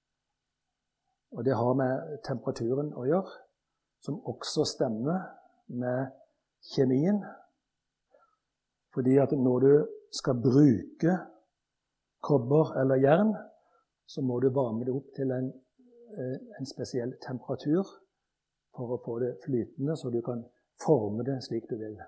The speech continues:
Og det er lettere å forme kobber, på en måte var lettere for Gud Faderen å forme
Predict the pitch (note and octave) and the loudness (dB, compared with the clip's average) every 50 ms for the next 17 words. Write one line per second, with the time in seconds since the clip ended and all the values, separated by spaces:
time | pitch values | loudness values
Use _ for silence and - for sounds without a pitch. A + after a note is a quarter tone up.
0 | - _ _ _ _ _ _ _ _ B2 B2 C3 C#3 D#3 - - - - C#3+ C#3 | -20 _ _ _ _ _ _ _ _ -2 0 4 4 4 4 4 0 -2 0 2
1 | D3+ D3 - C3+ B2+ A#2+ A#2+ C3 C#3 C3 - B2+ A#2+ B2+ D#3 E3+ E3 D3 C#3+ C#3 | 2 2 2 0 0 0 0 -2 -4 -4 -4 -4 -2 0 0 0 0 -2 -2 -2
2 | C#3 C#3 C#3 B2 B2+ C3+ C#3+ - - - - C#3 D3 D#3 - - C3+ A#2+ A#2+ A#2+ | -2 -2 -2 -2 0 0 0 -2 -4 -4 -4 -2 -2 -2 -4 -4 -6 -2 0 0
3 | C3 B2+ - - C3+ A2 G2+ B2 C3 C#3 C#3 C3 A#2+ A#2+ - B2+ A#2 G#2+ G#2+ A#2+ | -2 -2 -4 -6 -8 -6 -6 -4 -4 -4 -4 -4 -6 -6 -6 -6 -6 -6 -4 -6
4 | C3+ | -6